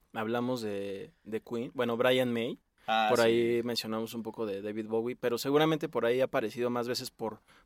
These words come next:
Speaker 1: por su propio estilo.
Speaker 2: No, y por Mark Bolan.
Speaker 1: Ah,
Speaker 2: ¿Te acuerdas?
Speaker 1: claro.
Speaker 2: Sí.
Speaker 1: Ah, estás ahí,
Speaker 2: Que,
Speaker 1: amigo.
Speaker 2: pues, la neta, Bowie, pues, sí tomó mucho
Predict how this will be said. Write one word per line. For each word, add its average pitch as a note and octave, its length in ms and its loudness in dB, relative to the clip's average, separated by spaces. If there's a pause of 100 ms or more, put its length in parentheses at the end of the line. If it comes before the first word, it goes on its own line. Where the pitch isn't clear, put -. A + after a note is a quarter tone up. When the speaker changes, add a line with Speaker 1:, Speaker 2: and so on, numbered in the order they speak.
Speaker 1:
por A#2 120 -4
su A2 140 -8
propio A#2+ 240 -4
estilo. A#2+ 400 -4 (420)
Speaker 2:
No, C3+ 220 4
y A#2 140 -2
por G#2+ 180 -8
Mark A#2 220 -2
Bolan. G#2+ 460 -6 (300)
Speaker 1:
Ah, A2 280 -10
Speaker 2:
¿Te A#2 140 -10
acuerdas? C#3 280 -4
Speaker 1:
claro. A2 160 -8
Speaker 2:
Sí. F#2+ 320 -10
Speaker 1:
Ah, - 220 -20
estás - 300 -12
ahí, B2+ 160 -12
Speaker 2:
Que, B2+ 120 -8
Speaker 1:
amigo. - 80 -10
Speaker 2:
pues, - 400 -12 (480)
la G2 200 -6
neta, G#2+ 260 -4
Bowie, A2 360 -6
pues, F2 200 -14
sí G2 120 -12
tomó G2 240 -10
mucho F#2+ 440 -10